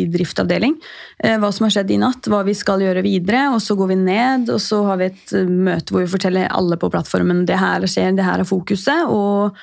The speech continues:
så går vi ut, tar loggrunder. Det, det som er liksom, jeg har ikke noe konkret dag, fordi det er så veldig forskjellig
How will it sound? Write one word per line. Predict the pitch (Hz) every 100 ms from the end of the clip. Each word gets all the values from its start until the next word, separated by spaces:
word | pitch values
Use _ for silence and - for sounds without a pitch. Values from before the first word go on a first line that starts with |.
| - - -
så | - - 240
går | 233
vi | 220 220
ut, | 226 220
tar | 226
loggrunder. | 208 208 190 180 175 175 190 196 190 - - - -
Det, | 208 226 - _ -
det | 220 220 208
som | 240
er | 226 220
liksom, | 233 226 214
jeg | 226
har | 220 202
ikke | 190 208
noe | 202
konkret | 226 220 202 196
dag, | 196 233 - - _ -
fordi | - 226 202 196
det | 196
er | 208 190
så | 185 208
veldig | 196 202 190 170 175
forskjellig | - 185 - 175 180